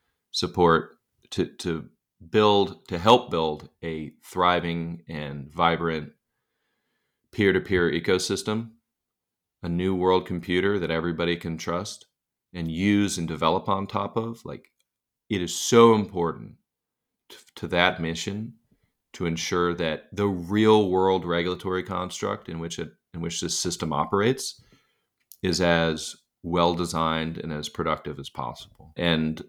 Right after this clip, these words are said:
is as focused and as helpful as best it can be in reducing risks that this peer-to-peer space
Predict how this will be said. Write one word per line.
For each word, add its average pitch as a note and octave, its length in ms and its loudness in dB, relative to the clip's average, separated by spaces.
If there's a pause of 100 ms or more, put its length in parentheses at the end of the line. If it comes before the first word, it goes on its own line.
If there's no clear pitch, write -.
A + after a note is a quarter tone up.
is E2 540 -8
as F#2 160 -6
focused - 680 0 (500)
and F2+ 120 -4
as E2+ 140 -4
helpful A2+ 640 2 (420)
as F2+ 200 -4
best G#2+ 320 0
it F2+ 120 -6
can G#2+ 300 0
be E2+ 380 -4
in E2+ 420 -6
reducing F#2+ 640 -2
risks - 580 -4 (280)
that F#2 160 -4
this A2+ 160 2
peer-to-peer F#2+ 560 0
space E2 420 -6